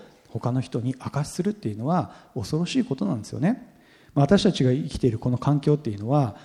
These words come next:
まあ、ほとんどの皆さんが、えー、そ-、そうは思ってないし、なんだったら復活の出来事も知らないし、イースターっていうのは大体ウサギと卵が出てくればオッケーだと思ってるぐらいのもんですから、まあ、あんまり知られてない。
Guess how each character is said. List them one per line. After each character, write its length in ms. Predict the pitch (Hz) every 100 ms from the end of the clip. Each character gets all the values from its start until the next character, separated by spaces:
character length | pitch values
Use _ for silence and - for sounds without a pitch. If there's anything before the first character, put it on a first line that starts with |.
| -
ま 60 | 113
あ、 20 |
ほ 140 | -
と 120 | 202
ん 40 | 208
ど 100 | 127
の 80 | 110
皆 220 | 117 131
さ 100 | 110
ん 120 | 101
が、 300 | 123 139 98 - -
え 380 | - 104 101 101
ー、 20 | 98
そ-、 240 | 139 -
そ 160 | - 160
う 20 |
は 80 | 113
思 180 | 123 190
っ 80 |
て 100 | -
な 120 | 113 143
い 80 |
し、 180 | - 101 - _
な 100 | 131
ん 40 | 165
だ 80 | 180
っ 20 |
た 80 | 127
ら 80 |
復 160 | 98 120
活 200 | 170 170
の 80 | 165
出 100 | 165
来 60 | 175
事 160 | 120
も 80 | 101
知 140 | - 139
ら 100 | 151
な 100 | 123
い 60 |
し、 160 | - 104 - _
イ 80 | 143
ー 40 |
ス 80 | 165
タ 100 | 120
ー 20 |
っ 20 | 110
て 80 |
い 40 | 107
う 20 |
の 60 | 101
は 60 |
大 80 | 120
体 80 | 127
ウ 80 | 113
サ 100 | 151
ギ 80 | 139
と 80 | 139
卵 280 | 120 147
が 80 | 143
出 80 | 139
て 80 | 143
く 80 | 101
れ 40 |
ば 80 | 98
オ 100 | 156
ッ 20 |
ケ 100 | 147
ー 40 |
だ 60 | 110
と 80 | 113
思 120 | 151
っ 40 |
て 80 | 180
る 60 | 110
ぐ 80 | 165
ら 80 |
い 60 | 139
の 60 | 120
も 120 | 214
ん 20 |
で 80 | 135
す 80 | -
か 120 | 110
ら、 200 | 175 - - -
ま 80 | 147
あ、 20 |
あ 20 |
ん 60 | 262
ま 80 |
り 80 | 196
知 160 | - 170
ら 80 | 247
れ 60 |
て 100 | 160
な 100 | 151
い。 80 | 185